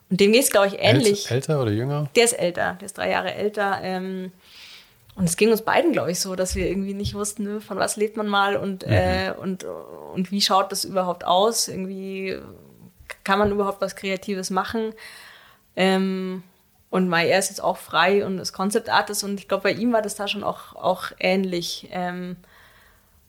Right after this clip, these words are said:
Speaker 1: und ich glaub, das war schon irgendwo ein Antrieb, aber da war ich, glaub ich, gar nicht so mutig, sondern mir war schon mal klar, okay, es muss halt einfach mal f-,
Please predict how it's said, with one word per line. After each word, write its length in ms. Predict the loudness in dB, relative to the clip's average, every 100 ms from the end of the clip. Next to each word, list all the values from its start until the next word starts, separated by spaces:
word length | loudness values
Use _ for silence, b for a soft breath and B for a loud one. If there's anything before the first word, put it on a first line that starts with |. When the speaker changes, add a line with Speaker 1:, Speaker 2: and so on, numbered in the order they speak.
| _ _ _ _ _ _ _ -2
Speaker 1:
und 140 | 2
ich 80 | 4
glaub, 160 | 2 4
das 160 | 4
war 140 | 4 4
schon 240 | 2 0
irgendwo 320 | -2 0 2
ein 140 | 2 0
Antrieb, 540 | 0 0 0 0 0
aber 120 | 0
da 120 | 2
war 120 | 2 0
ich, 80 |
glaub 160 | -2 -8
ich, 80 | -2
gar 120 | 0
nicht 140 | 2 0
so 160 | -2
mutig, 600 | -2 2 2 2 0 -2
sondern 240 | 2 0 0
mir 80 | 0
war 140 | 0
schon 140 | 0 0
mal 80 |
klar, 240 | 0 2 0
okay, 140 | 0
es 100 | -4
muss 160 | -4 0
halt 160 | 0
einfach 340 | 0 -4 -6 -4
mal 200 | -2 -2
f-, 180 | -6